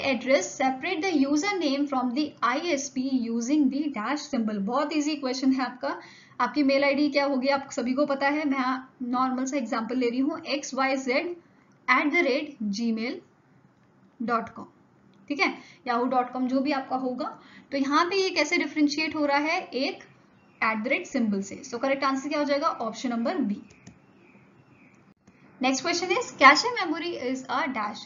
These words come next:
So cache memory आपका क्या होता है? पहले यहाँ पे देखते हैं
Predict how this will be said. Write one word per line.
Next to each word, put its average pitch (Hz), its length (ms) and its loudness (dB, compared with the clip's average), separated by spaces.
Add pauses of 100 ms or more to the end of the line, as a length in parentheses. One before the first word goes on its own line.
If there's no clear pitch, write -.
(380)
So 269 80 -8
cache 262 340 0
memory 359 300 -4
आपका 320 240 -4
क्या 311 180 -4
होता 285 260 -4
है? 302 160 -4 (520)
पहले 285 180 -2
यहाँ 311 220 2
पे 311 120 -4
देखते 277 340 -4
हैं 320 140 -8